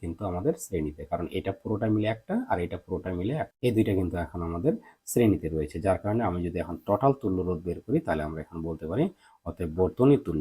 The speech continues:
রোধ, আমরা বলতে পারি এইভাবে, বর্তনীর তুল্য রোধ, তুল্য, বর্তনীর তুল্য রোধ। বর্তনীর তুল্য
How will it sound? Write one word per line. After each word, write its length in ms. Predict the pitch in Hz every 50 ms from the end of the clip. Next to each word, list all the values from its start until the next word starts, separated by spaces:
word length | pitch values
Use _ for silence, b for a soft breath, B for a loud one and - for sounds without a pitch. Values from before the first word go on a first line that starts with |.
| 71 67
রোধ, 120 | 60 - - -
আমরা 140 | 82 76 73 78 _ -
বলতে 180 | 85 80 78 - 80
পারি 120 | 80 80 80
এইভাবে, 260 | 78 80 85 98 127 90 85 - 87
বর্তনীর 600 | 80 78 76 - _ - 87 85 85 90 113 147 165 - _ _ _ _ _ _ -
তুল্য 180 | 107 87 78 69 - -
রোধ, 140 | - - _ _ _ _ _ _ _ -
তুল্য, 280 | 90 82 80 78 78 92 117 117 110 107 _ _ _ _ _ _ _ _ -
বর্তনীর 420 | 85 - - - 80 90 117 - - -
তুল্য 220 | 82 78 78 80 101 143 196 185 - - - 85
রোধ। 220 | 80 - - - - - _ _ _ _ _ _ _ _ _ _ _ _ _ _ _ _ _ _ _ _ _ _ _ B B B B B B B -
বর্তনীর 340 | 127 117 - 127 120 113 117
তুল্য 160 | 117 107 101